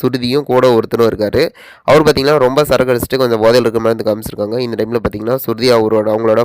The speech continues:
போனை எடுத்து, அவங்க அப்பா நம்பர் போட்டு கால் பண்ணி, "அப்பா, நான் இங்க இருக்கேன்" அப்படிங்கிற மாதிரி சொல்லிட்டு, அழுதுகிட்டே சொல்ற மாதிரி வந்து காமிச்சிருக்காங்க. இதுல என்ன ட்விஸ்டா மாறுதுன்னா, இந்த பொண்ணு போட்ட நம்பர் தப்பா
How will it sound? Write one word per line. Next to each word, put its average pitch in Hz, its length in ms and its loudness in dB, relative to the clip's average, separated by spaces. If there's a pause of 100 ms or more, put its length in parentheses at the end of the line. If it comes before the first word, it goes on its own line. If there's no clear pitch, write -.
போனை 120 260 0
எடுத்து, 117 520 -6 (480)
அவங்க 139 240 -8
அப்பா 165 240 -6
நம்பர் 135 280 -6
போட்டு 120 300 -6
கால் 127 240 -2
பண்ணி, 127 220 -10
"அப்பா, 135 220 -8
நான் 139 120 -6
இங்க 123 160 -6
இருக்கேன்" 127 300 2 (960)
அப்படிங்கிற 120 400 -4
மாதிரி 139 120 -2
சொல்லிட்டு, 123 300 -2
அழுதுகிட்டே 123 340 -4
சொல்ற 110 180 -6
மாதிரி 110 160 -4
வந்து 107 180 -8
காமிச்சிருக்காங்க. 107 540 -6
இதுல 117 220 -6
என்ன 117 200 -2
ட்விஸ்டா 120 320 -4
மாறுதுன்னா, 107 480 -2 (400)
இந்த 131 220 -6
பொண்ணு 139 300 -8
போட்ட 127 240 -6
நம்பர் 123 460 -6
தப்பா 117 540 -4